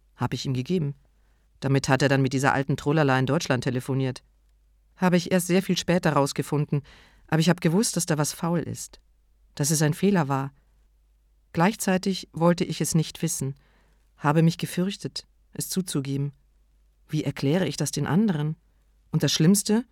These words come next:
meine Mutter bekäme Recht? Susi nickt verständnisvoll.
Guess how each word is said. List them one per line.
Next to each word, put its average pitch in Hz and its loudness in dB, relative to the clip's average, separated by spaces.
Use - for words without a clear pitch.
meine 143 4
Mutter 143 2
bekäme 131 0
Recht? - -8
Susi 180 6
nickt 180 6
verständnisvoll. 139 -2